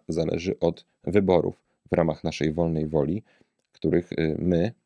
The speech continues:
katolicy, część Kościoła walczącego, polscy katolicy, e, dokonujemy. Więc, e, taka moja prośba,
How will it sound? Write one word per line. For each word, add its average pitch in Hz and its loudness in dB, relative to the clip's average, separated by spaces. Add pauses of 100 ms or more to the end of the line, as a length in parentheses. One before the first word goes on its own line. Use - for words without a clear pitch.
(240)
katolicy, 85 -2
część - -4
Kościoła 82 -2
walczącego, 80 -2 (440)
polscy - 0
katolicy, - -4 (460)
e, 82 0
dokonujemy. 95 0 (440)
Więc, - -8
e, 82 -2 (280)
taka 90 -2
moja 98 4
prośba, 107 -2